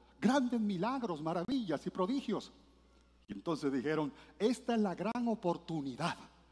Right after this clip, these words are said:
Esta es la gran oportunidad para que nuestro amigo reciba la vista". Y lo trajeron a Jesús, dice la palabra de Dios.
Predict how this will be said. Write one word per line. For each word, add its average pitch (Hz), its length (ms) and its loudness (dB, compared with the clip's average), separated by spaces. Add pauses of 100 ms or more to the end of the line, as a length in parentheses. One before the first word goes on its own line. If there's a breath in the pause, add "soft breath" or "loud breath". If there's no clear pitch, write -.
(280 soft breath)
Esta 247 380 2
es 220 40 4
la 180 140 0
gran 240 420 0
oportunidad 180 800 -2 (260 loud breath)
para 185 320 4
que 180 140 -2
nuestro 175 480 0
amigo 311 600 2 (320)
reciba 151 840 2 (260)
la 139 300 4
vista". 120 520 -6 (680 loud breath)
Y 185 140 2
lo 156 140 2
trajeron 233 440 2
a 214 60 0
Jesús, 226 580 -2
dice 147 220 0
la 143 140 4
palabra 127 320 2
de 113 100 -2
Dios. 110 400 -4